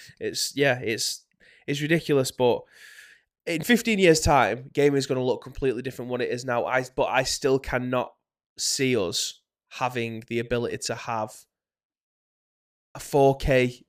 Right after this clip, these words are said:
gaming experience on the go. I just think it, it,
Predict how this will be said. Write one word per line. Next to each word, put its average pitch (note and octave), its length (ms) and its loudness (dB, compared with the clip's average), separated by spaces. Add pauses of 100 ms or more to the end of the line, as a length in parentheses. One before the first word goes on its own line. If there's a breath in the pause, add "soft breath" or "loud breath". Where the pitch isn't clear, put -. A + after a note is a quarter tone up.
gaming C3 380 2
experience C3+ 640 0
on A#2 80 -2
the A2+ 60 -4
go. C3+ 240 4
I A#2 80 4
just C3 220 -4
think C3+ 220 -2
it, G#2 160 -4 (420 soft breath)
it, C3 100 0